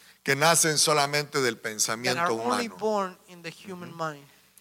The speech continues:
Speaker 1: pero que están alejados de Cristo.
Speaker 2: but they have been so set apart from Christ.
Speaker 1: Entonces, quiero animarles, chicos,
Speaker 2: So I wanna challenge you and I wanna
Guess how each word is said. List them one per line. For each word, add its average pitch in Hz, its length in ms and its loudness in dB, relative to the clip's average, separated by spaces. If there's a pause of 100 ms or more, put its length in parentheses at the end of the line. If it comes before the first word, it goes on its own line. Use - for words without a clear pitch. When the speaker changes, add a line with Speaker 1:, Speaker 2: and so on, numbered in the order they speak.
(160)
Speaker 1:
pero 117 180 -4
que 110 100 -10
están 127 260 -2
alejados 123 880 0
de 101 100 -16
Cristo. 92 560 -10
Speaker 2:
but 170 140 -6
they 156 80 -14
have 151 180 -10
been 165 200 -20
so 208 320 -6
set 196 260 -8
apart 170 460 -8
from 156 220 -20
Christ. 147 500 -16 (400)
Speaker 1:
Entonces, 214 520 4 (600)
quiero 226 320 6
animarles, 170 720 4
chicos, 156 600 -2
Speaker 2:
So - 160 0
I 226 40 6
wanna 247 280 4
challenge 226 460 -2
you 208 60 -8
and 196 60 -8
I - 20 -8
wanna 190 300 -6